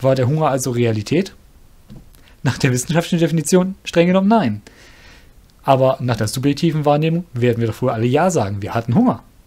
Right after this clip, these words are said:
Das zweite, ist die Wahrheit das, was wir mit unseren Sinnen wahrnehmen?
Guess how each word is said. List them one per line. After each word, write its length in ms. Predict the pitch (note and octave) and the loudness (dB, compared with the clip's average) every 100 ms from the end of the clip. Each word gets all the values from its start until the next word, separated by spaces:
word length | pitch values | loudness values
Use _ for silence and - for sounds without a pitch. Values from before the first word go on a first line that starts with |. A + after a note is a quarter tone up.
| _ - _ _ _ _ - - - - - _ - - - - _ - - - - | _ -20 _ _ _ _ -20 -20 -20 -20 -20 _ -20 -20 -20 -20 _ -20 -20 -20 -12
Das 200 | - - | -6 0
zweite, 440 | G3 G3+ B2+ G#2 - - - | 2 2 0 -4 -10 -20 -10
ist 120 | - | -4
die 120 | D3 C3+ | 0 2
Wahrheit 340 | F3 E3 C3+ | 2 0 0
das, 400 | F#3+ F#3 - - - - - | -2 -2 -4 -10 -14 -14 -6
was 200 | A2 C#3+ | -4 -2
wir 120 | C3+ | -2
mit 120 | - | 0
unseren 300 | G3+ A3 D3+ | 0 2 0
Sinnen 260 | C3 A#2 G2+ | 0 0 -2
wahrnehmen? 480 | - A2+ D#3+ A#3+ | -4 0 2 0